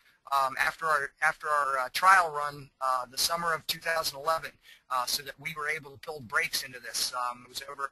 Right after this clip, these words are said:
overlooked, so, um, we're pretty happy that we've been able to accomplish this for everyone. Okay, so,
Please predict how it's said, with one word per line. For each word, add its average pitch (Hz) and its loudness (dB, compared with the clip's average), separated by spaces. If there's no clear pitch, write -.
overlooked, 139 -8
so, 120 -8
um, 120 -10
we're 127 -20
pretty 143 -10
happy 135 -2
that 120 -20
we've 127 -18
been 139 -10
able 127 -12
to - -20
accomplish 131 -4
this - -6
for 117 -14
everyone. 113 -16
Okay, 185 4
so, 214 8